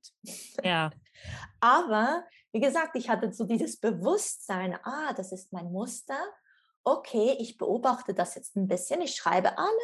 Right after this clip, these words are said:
Speaker 2: meine Ideen auf. Das wäre auch was, was ich weitergeben würde. Ich schreibe alle meine Ideen auf und dann in einer Woche, in zwei Wochen spüre ich wieder rein und schaue,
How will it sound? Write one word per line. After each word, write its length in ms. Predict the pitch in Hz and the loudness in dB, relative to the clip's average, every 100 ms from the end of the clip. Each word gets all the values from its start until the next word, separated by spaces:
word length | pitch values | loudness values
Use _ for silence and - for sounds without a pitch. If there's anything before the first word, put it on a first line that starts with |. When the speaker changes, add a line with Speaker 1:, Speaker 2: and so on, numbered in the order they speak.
| 440 | 2
Speaker 2:
meine 220 | 403 381 403 | 4 4 4
Ideen 440 | 294 262 254 262 | 2 4 6 4
auf. 580 | - 185 339 571 - - _ _ _ _ _ _ _ _ - | 2 2 4 0 -2 -10 _ _ _ _ _ _ _ _ -6
Das 200 | 196 190 | -6 2
wäre 220 | 196 180 | 4 6
auch 140 | 190 - | 4 2
was, 240 | 180 - | -2 0
was 160 | 180 - | -4 -4
ich 220 | - - | -14 -2
weitergeben 560 | 185 196 220 - 175 165 | 0 0 -4 -4 -6 -6
würde. 240 | 160 311 - - - | -6 -8 -10 -20 -16
Ich 80 | - | 2
schreibe 280 | 240 240 - | 4 4 4
alle 220 | 392 349 | 2 4
meine 260 | 233 214 | 4 2
Ideen 440 | 190 190 180 190 190 | 0 -4 -2 -2 -2
auf 280 | 190 320 - - - - _ | 0 0 -4 -20 -20 -20 _
und 180 | 349 - | -6 2
dann 300 | 349 359 381 381 _ _ _ _ _ _ | 2 4 0 -6 _ _ _ _ _ _
in 180 | 277 226 | 4 4
einer 140 | - | 4
Woche, 760 | 226 254 - 247 240 240 240 240 | 4 4 4 2 4 6 4 0
in 180 | 190 180 | -8 -10
zwei 400 | - 226 240 247 | -6 -2 0 2
Wochen 540 | 233 233 - 226 226 226 | 2 2 2 2 4 2
spüre 380 | - - 294 | 0 2 2
ich 140 | 285 - | 2 -2
wieder 200 | 214 185 185 | -2 -2 -2
rein 320 | 165 185 302 | -4 -2 -2
und 220 | 494 466 | -2 -6
schaue, 460 | - 240 240 254 | 0 6 8 6